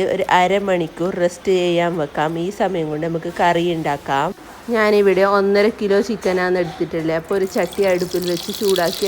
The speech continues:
എണ്ണ ഒഴിച്ച് കൊടുക്കാം. രണ്ട് സവാള ചെറുതായി കട്ട് ചെയ്തത് ചേർത്ത് കൊടുക്കാം. നന്നായി വഴറ്റി അതിലേക്ക് ജി-, ചില്ലി, ജിഞ്ചർ,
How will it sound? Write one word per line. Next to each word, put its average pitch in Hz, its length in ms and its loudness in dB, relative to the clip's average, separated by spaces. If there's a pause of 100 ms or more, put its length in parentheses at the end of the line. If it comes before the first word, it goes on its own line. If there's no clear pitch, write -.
എണ്ണ 175 260 -2
ഒഴിച്ച് 180 320 0
കൊടുക്കാം. 151 500 0 (880)
രണ്ട് 202 300 2 (160)
സവാള 185 360 4 (140)
ചെറുതായി 180 440 0 (100)
കട്ട് 180 300 -4
ചെയ്തത് 175 400 0 (500)
ചേർത്ത് 180 340 2
കൊടുക്കാം. 160 480 4 (340)
നന്നായി 180 440 2
വഴറ്റി 180 440 0 (120)
അതിലേക്ക് 175 460 -4 (960)
ജി-, 190 200 -6 (140)
ചില്ലി, 196 340 -4 (120)
ജിഞ്ചർ, 190 340 2